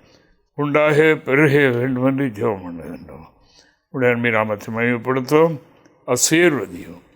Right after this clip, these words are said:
இயேசுவின் மூலம் ஜெபிக்கிறோம் பிதாவே. ஆமென். ஆமென். கர்த்தருடைய பிள்ளைகளே,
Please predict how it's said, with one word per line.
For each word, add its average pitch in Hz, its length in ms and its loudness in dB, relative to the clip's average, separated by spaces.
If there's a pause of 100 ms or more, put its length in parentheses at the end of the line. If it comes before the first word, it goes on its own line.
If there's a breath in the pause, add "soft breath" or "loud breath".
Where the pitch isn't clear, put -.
இயேசுவின் 151 680 2
மூலம் 120 340 -2
ஜெபிக்கிறோம் 143 800 2 (140)
பிதாவே. 101 560 -2 (920)
ஆமென். - 240 -4 (280)
ஆமென். - 520 -20 (2000)
கர்த்தருடைய 190 360 4
பிள்ளைகளே, 151 520 2